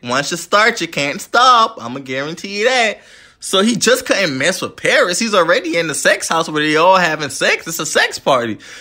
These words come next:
So, you know, "I'ma go into the other room and see what's going on." So he went into the male's room. He had sex with this male.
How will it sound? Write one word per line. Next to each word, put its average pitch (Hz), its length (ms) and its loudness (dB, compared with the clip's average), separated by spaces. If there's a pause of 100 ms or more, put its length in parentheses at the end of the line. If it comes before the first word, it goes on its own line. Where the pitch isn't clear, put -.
(160)
So, 190 360 2
you 202 160 -4
know, 240 100 4
"I'ma 466 240 2
go 214 120 -2
into 214 140 -2
the 185 80 0
other 196 220 0
room 202 160 -6
and 196 80 -6
see 202 120 -8
what's 190 180 -4
going 185 320 0
on." - 240 0
So 185 180 0
he 175 140 -2
went 165 240 -4
into 160 140 -6
the 190 120 -6
male's 220 420 2
room. 135 140 -4
He 160 120 -2
had 160 200 0
sex 156 260 -4
with - 160 -10
this 247 220 2
male. 127 300 -4